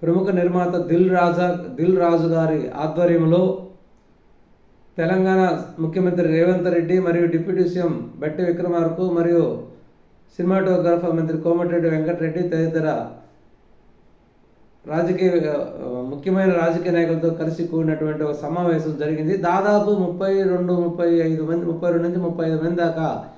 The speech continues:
దర్శకులైతేమి, నిర్మాణ-, నిర్మాతలైతేమి, కొంతమంది ప్రముఖ హీరోలైతేమి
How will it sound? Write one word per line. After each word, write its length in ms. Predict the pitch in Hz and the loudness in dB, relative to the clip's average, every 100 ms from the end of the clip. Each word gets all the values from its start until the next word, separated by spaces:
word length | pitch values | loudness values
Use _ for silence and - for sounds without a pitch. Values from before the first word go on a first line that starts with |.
| - _ _ _ - | -20 _ _ _ -6
దర్శకులైతేమి, 760 | 165 156 190 185 175 175 170 170 | -2 0 2 4 4 4 2 2
నిర్మాణ-, 800 | 175 170 170 175 175 170 156 147 | 2 2 2 0 0 -2 -4 -4
నిర్మాతలైతేమి, 920 | 147 165 170 170 156 156 151 165 170 | -2 0 0 0 -2 -2 -2 -2 -2
కొంతమంది 680 | 160 156 151 165 156 123 | -4 -6 -2 -2 0 -2
ప్రముఖ 300 | - 160 170 | -2 -2 -2
హీరోలైతేమి 1120 | 151 156 175 175 165 156 151 147 151 170 175 | -2 -2 0 2 2 0 -2 -2 -2 -2 -4